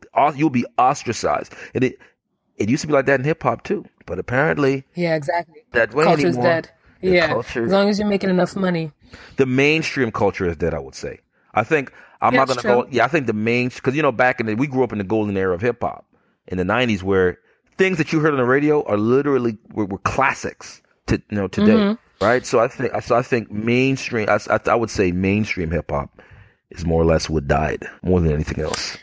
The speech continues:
Speaker 1: right?
Speaker 2: Yeah, it went the way of anything else that goes mainstream. It just got diluted.
Speaker 1: Sucks, man.
Speaker 2: Yeah, it does suck.
Speaker 1: Uh, it, it's
Speaker 2: But I
Speaker 1: just
Speaker 2: feel like we're in a golden era of comedy right now.
Speaker 1: You think so?
Speaker 2: Yeah, there's a lot of great comedians and great comedy is just everywhere.
Speaker 1: Hmm.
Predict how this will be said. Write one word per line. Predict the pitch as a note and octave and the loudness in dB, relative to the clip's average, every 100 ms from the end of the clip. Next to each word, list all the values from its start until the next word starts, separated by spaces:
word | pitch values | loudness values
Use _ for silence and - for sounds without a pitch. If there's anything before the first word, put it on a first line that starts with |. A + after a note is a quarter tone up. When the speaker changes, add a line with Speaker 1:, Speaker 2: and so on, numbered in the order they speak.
| _ | _
Speaker 1:
right? | G#2+ - - | 2 2 0
Speaker 2:
Yeah, | G#3+ B3+ B3 | 0 2 2
it | |
went | B3 B3+ | 0 0
the | A#3+ | 2
way | A3+ A3 | 2 2
of | |
anything | G#3 G#3+ G#3 G#3 | 2 0 0 0
else | G#3+ G3+ | 0 -2
that | E3 | -2
goes | E3 D#3+ | -2 -2
mainstream. | D#3+ D#3 - - D3+ D3 | -4 -6 -6 -4 -4 -4
It | C#3+ | -4
just | D#3+ D3 - - | -4 -4 -8 -4
got | F3 D#3+ | -2 2
diluted. | D#3 D3+ F#3 D3 C#3+ - | 2 2 2 0 -4 -14
Speaker 1:
Sucks, | - F#2+ E2 - G#2 | -14 -12 -14 -16 -20
man. | - C#2 - _ | -20 -20 -20 _
Speaker 2:
Yeah, | D#3 D3 C#3+ | -4 -2 -2
it | |
does | D#3 D3+ - | -2 -4 -6
suck. | C#3+ C#3+ - G#2+ | -8 -8 -10 -10
Speaker 1:
Uh, | G#2+ F#2+ | -4 0
it, | A#2 C3+ - | 2 2 0
it's | C3 | 0
Speaker 2:
But | D3 | 2
I | F3+ | 2
Speaker 1:
just | - | 2
Speaker 2:
feel | A#3+ | 0
like | G#3 G3+ | 0 0
we're | G#3 | 0
in | |
a | F#3 | 0
golden | F#3+ G3 F#3+ | 0 0 2
era | F3+ F#3 F3+ | 2 4 4
of | F3 | 0
comedy | - F3 A#3+ D#3+ | 0 0 0 -2
right | D3 D3+ | -2 -4
now. | D3+ D3 D3+ _ _ _ _ - | -6 -8 -10 _ _ _ _ -20
Speaker 1:
You | - | -6
think | A#2 - | -6 -2
so? | G2+ - _ - - - | -4 -4 _ -20 -14 0
Speaker 2:
Yeah, | C4+ E4 | 2 4
there's | G3+ G3+ | 2 0
a | G3 | 0
lot | A3 | 0
of | C#4 | 2
great | F#3 F#3+ | 0 0
comedians | G#3 G3 G3+ G3 F#3 | 0 2 2 0 2
and | F3+ E3+ - | 0 0 -2
great | A3+ - | -2 0
comedy | G3 A3 G3 | 0 2 2
is | D#3 | 0
just | D3+ D3 | -4 -4
everywhere. | D#3 F#3+ D#3 C#3+ C#3 C#3+ _ _ _ | -2 0 0 -2 -10 -14 _ _ _
Speaker 1:
Hmm. | A2 | -6